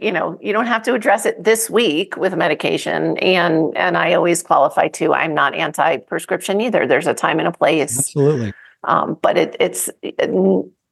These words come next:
Speaker 1: nobody was born with a medication deficiency. And so i-, if we, if we look at the lifestyle areas first, <laughs> that
Speaker 2: Right.
Speaker 1: definitely will help. And even, even again, if you need the prescription, that's great. But doing,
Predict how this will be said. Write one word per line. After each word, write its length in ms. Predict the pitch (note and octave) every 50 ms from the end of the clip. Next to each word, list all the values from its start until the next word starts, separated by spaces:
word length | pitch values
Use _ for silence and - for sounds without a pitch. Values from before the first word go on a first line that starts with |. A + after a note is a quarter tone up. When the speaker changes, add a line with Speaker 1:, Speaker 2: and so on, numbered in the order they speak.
| _ _ _ - - - _ _ _ _ -
Speaker 1:
nobody 480 | F3+ F#3+ F#3+ G3 G#3 G3 A#3+ A#3+ A#3
was 240 | A3 G#3+ G3+ F#3 F3
born 580 | D#3+ - F3 F#3 F#3 F#3 F#3+ F#3+ G3 F#3+ - -
with 160 | F3 F#3 F3
a 40 | E3+
medication 600 | F3 F3 E3+ E3+ E3+ - F3 F3 E3+ - E3 D#3
deficiency. 920 | D#3 D#3 - - D3+ D3+ - D#3 E3 E3 - - F3+ G3 G#3+ A3+ A3+ A3
And 280 | - - F3+ E3+ D#3 F3
so 600 | - - - - - F#4 A#3 - - - - - - - - - - - -
i-, 140 | - - E3+
if 220 | - G#3+ A3 - -
we, 200 | F#3+ F#3 F#3 F#3
if 300 | - - G#3 A3 G#3+ -
we 120 | G3+ G3
look 260 | G3 G#3 A3 - -
at 200 | D#4+ D#4 F#3+ -
the 80 | - A3
lifestyle 520 | F3+ G3 F#3 G3 - - G#3+ G3 F#3+ D#3+
areas 540 | C#3 E3 F3 F3+ F3+ E3+ E3+ D#3+ F3+ - - -
first, 920 | - - - - A3+ A3 G3+ D#3 C#3+ E3+ G3+ A#3 - - - - - - F4 -
<laughs> 40 | - F4+ D4+ - - F#4+ - - - - - - - - _ _ -
that 280 | E3+ F#3 F#3+ F3 -
Speaker 2:
Right. 80 | - G3
Speaker 1:
definitely 920 | E3+ G3+ F3+ G3+ G3 - G3+ F#3+ F#3 - - F3+ F3 E3 D#3+ E3 D#3+ E3 - -
will 260 | F3+ F3 F#3 F3+ F3+
help. 400 | - - D#3+ D#3+ D#3+ D#3+ - - -
And 180 | - F#3+ F#3+ F#3
even, 420 | F#3+ A3 A3 A3 G#3+ G#3 F#3+ -
even 540 | - F#3 G#3+ G3 G#3+ F#3+ F#3 F3+ D#3 C3 - -
again, 360 | - F3+ - - G3 F3+ C3+
if 140 | B2+ - -
you 60 | C#3+
need 220 | E3 E3+ E3 E3+ -
the 80 | F3
prescription, 560 | F3 - E3+ - - E3+ E3+ - - D#3 D#3
that's 200 | D3+ C#3+ C3+ -
great. 420 | - - E3+ E3 E3 D3+ - - -
But 380 | - E3 D3 D3 - - F#3
doing, 460 | - F#3+ G3 F#3+ F3+ - - - -